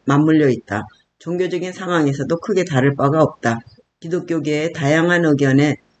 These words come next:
혼란을 느끼며 누구 말이 맞는지 쉽게 판단하지 못하겠다고 말하는 사람이 많다. 교회 내에서도 비슷한 일이 벌어진다. 둘 이상으로 견해가 갈리는 이슈에 대해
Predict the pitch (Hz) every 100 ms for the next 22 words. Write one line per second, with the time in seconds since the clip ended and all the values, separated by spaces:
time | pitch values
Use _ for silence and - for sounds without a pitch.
0 | _ 185 190 175 165 165 151 143 135 131
1 | 123 151 175 185 170 185 160 147 147 139
2 | 135 135 - 175 170 185 165 151 139 139
3 | 135 139 170 160 165 151 147 131 139 139
4 | 139 143 139 160 151 120 120 117 113 _
5 | _ - _ - 190 180 170 156 156 135
6 | 147 156 160 143 - 160 147 135 151 160
7 | 135 139 127 117 110 104 _ _ _ -
8 | 190 185 170 175 160 147 143 165 165 151
9 | 165 151 147 147 139 143 151 165 160 143
10 | - 156 139 123 113 113